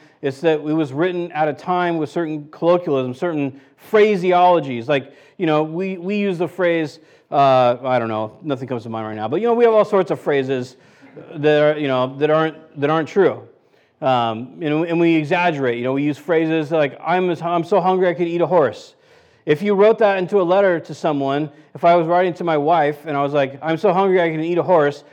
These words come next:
and two thousand years from now, somebody picks it up and goes, "Wow, they ate horses back then." Right? It would be inaccurate.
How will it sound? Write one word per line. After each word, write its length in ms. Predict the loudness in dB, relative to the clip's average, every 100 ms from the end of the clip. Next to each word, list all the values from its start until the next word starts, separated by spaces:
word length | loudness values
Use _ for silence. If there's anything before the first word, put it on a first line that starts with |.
| -8
and 100 | -4
two 120 | 0
thousand 360 | 2 4 4 2
years 200 | 2 0
from 140 | -2
now, 160 | -2 -2
somebody 260 | -2 -2
picks 280 | -2 -2 0
it 40 | 2
up 120 | 2
and 80 | 2
goes, 120 | 0
"Wow, 360 | 2 4 4
they 220 | 0 0 0
ate 100 | 0
horses 340 | 0 -2 -6
back 240 | -6 -6
then." 320 | -6 -10 -10 -14 _ -20 -20 _ -20 _ -20 -20 _
Right? 220 | 0 2
It 140 | 4 4
would 140 | 4
be 140 | 2 0
inaccurate. 720 | 2 0 0 -2 -2 -6